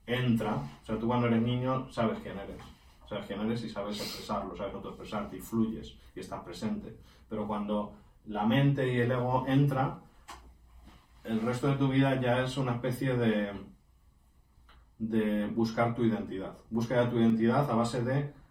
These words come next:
de retales de lo que otras personas te han dicho de ti,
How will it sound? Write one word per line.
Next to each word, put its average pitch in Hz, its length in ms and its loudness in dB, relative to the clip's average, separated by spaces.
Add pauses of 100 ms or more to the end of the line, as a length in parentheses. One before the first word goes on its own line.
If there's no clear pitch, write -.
(140)
de 104 720 -4 (420)
retales 139 920 2 (160)
de 110 180 -2
lo 104 200 -2
que 101 320 -8
otras 107 260 -10
personas 110 320 -6
te 131 60 -4
han 127 120 -2
dicho 110 260 -2
de 110 80 2
ti, - 360 -10